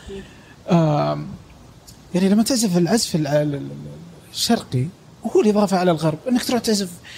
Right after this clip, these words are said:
Speaker 2: معزوفة غربية، خ-، يعني خلاص، يعني هم عارفين
Speaker 1: صح.
Speaker 2: فكرتهم، عارفين رتمهم، حتى كيف ال-، يعني تفرق تون ومدري وش
Speaker 1: أكيد،
Speaker 2: كلها،
Speaker 1: أكيد.
Speaker 2: يعني.
Speaker 1: إيه، إيه.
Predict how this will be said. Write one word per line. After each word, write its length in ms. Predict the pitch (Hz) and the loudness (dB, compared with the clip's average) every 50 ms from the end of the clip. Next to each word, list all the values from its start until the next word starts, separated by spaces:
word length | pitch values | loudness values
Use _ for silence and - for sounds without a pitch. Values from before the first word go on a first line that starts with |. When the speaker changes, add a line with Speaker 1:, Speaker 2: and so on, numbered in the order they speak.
| - - - - - - | -16 -16 -16 -16 -4 0
Speaker 2:
معزوفة 380 | 220 208 190 196 190 196 170 185 | 2 2 4 2 2 0 2 2
غربية، 420 | 175 180 170 165 180 175 175 214 | 2 2 2 0 0 0 0 -2
خ-، 100 | 214 - | -4 -4
يعني 180 | 240 226 226 240 | -6 -6 -6 -4
خلاص، 360 | - 311 285 196 156 143 - | -2 -2 0 0 -2 -2 -2
يعني 160 | 185 202 214 | 0 0 2
هم 140 | 226 226 208 | 2 2 2
عارفين 320 | 180 180 147 - 175 160 | 2 2 2 0 -2 0
Speaker 1:
صح. 40 | 131 | 0
Speaker 2:
فكرتهم، 420 | 151 143 - 156 147 - 160 160 165 | -2 0 0 0 0 2 0 0 2
عارفين 300 | 180 196 175 196 180 160 | 0 2 2 2 2 2
رتمهم، 420 | 147 147 - - 147 147 147 147 - - - - - - | 0 -2 -2 0 0 0 0 -2 -4 -8 -16 -20 -18 -4
حتى 260 | - - 254 - 208 185 | -4 -2 0 0 -2 0
كيف 280 | - 190 175 131 180 | 0 0 0 0 -2
ال-، 280 | 165 160 156 151 151 - - - - - - - - - - | -4 -4 -4 -4 -8 -10 -14 -20 -20 -20 -20 -20 -20 -8 -4
يعني 220 | - 190 180 185 - - - - - - - - | -2 -2 -2 -4 -6 -12 -20 -20 -20 -20 -8 -2
تفرق 340 | - 339 339 - - 165 147 - - - - - - - - - - | 0 0 2 2 -2 -2 -4 -6 -10 -16 -20 -20 -20 -20 -20 -10 0
تون 320 | - 220 196 185 175 175 185 | 2 2 4 4 2 2 2
ومدري 260 | 196 196 175 165 175 | 2 0 0 0 0
وش 180 | 165 190 202 | 0 0 -2
Speaker 1:
أكيد، 220 | 202 220 202 - - | -2 -2 -2 0 0
Speaker 2:
كلها، 180 | 180 156 151 | -2 -2 -2
Speaker 1:
أكيد. 100 | 156 185 | -2 -4
Speaker 2:
يعني. 280 | 202 208 214 226 233 214 208 - - | -4 -4 -6 -6 -8 -12 -14 -10 -8
Speaker 1:
إيه، 200 | 160 165 156 - - | -8 -8 -8 -8 -12
إيه. 200 | - - 165 160 | -14 -14 -14 -14